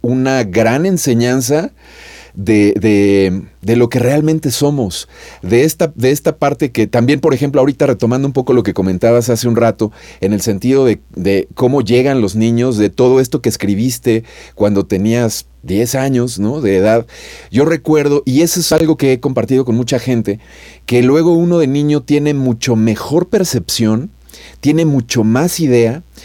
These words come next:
uno sabe a lo mejor más, está más en contacto tal vez con la esencia, y debido a estas máscaras de las que hablabas tú, que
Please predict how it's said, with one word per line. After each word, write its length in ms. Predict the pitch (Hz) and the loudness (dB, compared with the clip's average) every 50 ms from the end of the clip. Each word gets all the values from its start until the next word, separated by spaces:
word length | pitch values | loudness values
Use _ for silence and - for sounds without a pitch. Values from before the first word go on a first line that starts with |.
| - - - - - | -20 -20 -20 -14 -4
uno 240 | - 147 156 165 170 | 0 0 2 2 2
sabe 380 | 156 - 170 156 160 156 160 151 | 0 2 2 2 2 2 2 2
a 60 | 135 | 2
lo 100 | 120 117 | 2 0
mejor 360 | 110 110 107 - 135 135 135 | 0 -2 -2 -2 0 0 0
más, 260 | 135 131 131 139 135 | 2 0 0 0 -2
está 240 | 139 120 120 - 131 | -2 -2 -2 -2 0
más 300 | 127 127 135 147 147 - | 0 0 0 0 0 -2
en 100 | 170 160 | -2 -2
contacto 500 | - 160 131 117 127 131 127 - - 123 | 0 -2 -2 0 0 -2 -2 -2 -4 -2
tal 200 | 120 143 127 127 | 0 0 2 2
vez 200 | 120 127 123 120 | 2 2 0 0
con 200 | - - 110 107 | -2 -2 0 0
la 60 | 98 | 0
esencia, 560 | 87 87 - 120 113 113 113 - - - 131 - - - - - - - - - - - | 0 -2 -2 -2 -2 -2 -2 -2 -2 -4 -4 -6 -10 -20 -20 -20 -20 -20 -20 -20 -14 -4
y 120 | - 123 123 | -2 0 2
debido 360 | 110 127 127 147 175 175 175 | 2 2 2 2 2 2 2
a 60 | 175 | 2
estas 260 | 180 - - 165 147 | 0 0 -2 -4 -2
máscaras 480 | 143 143 151 156 151 - 165 147 135 123 | -2 -2 -2 -2 -2 -2 -2 -2 0 0
de 80 | 117 113 | 0 0
las 180 | 107 104 - | 0 -2 -4
que 140 | - - 104 | -2 -2 0
hablabas 400 | 104 104 120 131 131 131 123 117 | 2 2 2 2 2 2 0 -2
tú, 160 | - 135 117 | -4 -6 -4
que 300 | 117 120 113 101 92 90 | -2 -2 0 0 0 -2